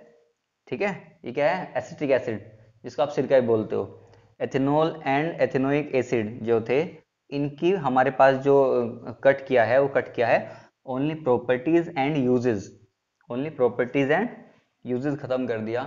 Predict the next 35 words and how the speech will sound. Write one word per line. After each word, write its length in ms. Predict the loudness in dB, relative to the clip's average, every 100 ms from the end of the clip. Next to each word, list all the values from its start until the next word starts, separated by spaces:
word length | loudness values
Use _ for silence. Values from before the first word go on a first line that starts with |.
| -6
कहने 180 | -4 -2
का 60 |
मतलब 180 | -2 0
हमारे 200 | 0 0
पास 180 | 0 -2
इनकी 220 | -2 -4
स्ट्रक्चर 420 | -4 -4 -4 -2
भी 140 | -2 -2
है, 200 | -4 -6
हमारे 260 | -8 -10
पास 220 | -16 -20 _ _ _ _ _ _ _ _ -10
हम 100 | -6
इनकी, 300 | -6 -6 -8 -12 _ _ _ _ -10
अम, 360 | -6 -4 -4 -6 -12 _ _ _ -16
स्ट्रक्चर 480 | -8 -4 0 2 2
है 160 | 2
और 180 | 4 2
इनको 180 | 2 2
ये 160 | 4 4
प्रिपेयर 360 | 2 0 0
कैसे 260 | 2 2 2
होते 220 | 0 -2
हैं 80 | -2
यहाँ 140 | -2
भी 100 | -2
हम 100 | -4
पढ़ेंगे, 420 | -4 -2 -4 -8
क्योंकि 240 | -8 -6 -2
हमारे 200 | -2 0
पास 160 | 0
खत्म 260 | 0 0 0
किया 160 | 2 2
है 120 | 2
only 260 | 0 2 2
properties, 680 | 2 2 2 0 -2 -4